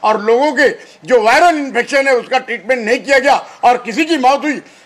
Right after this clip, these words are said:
तो हर वो hospital, हर वो doctor के ऊपर तीन सौ चार बा के तहत मैं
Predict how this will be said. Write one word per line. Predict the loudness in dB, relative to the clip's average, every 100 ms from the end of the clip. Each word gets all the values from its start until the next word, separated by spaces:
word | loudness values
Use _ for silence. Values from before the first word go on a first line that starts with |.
| 0
तो | 2
हर | 4 4
वो | 4
hospital, | 4 4 0 -2 0 2
हर | 2 2
वो | 2
doctor | 2 -2 -2 -4
के |
ऊपर | -2 -2 -2 -8 -16 -8
तीन | -6 0
सौ | 0
चार | 4 2 4
बा | 2 2
के | 2
तहत | 0 0 0
मैं | 0 0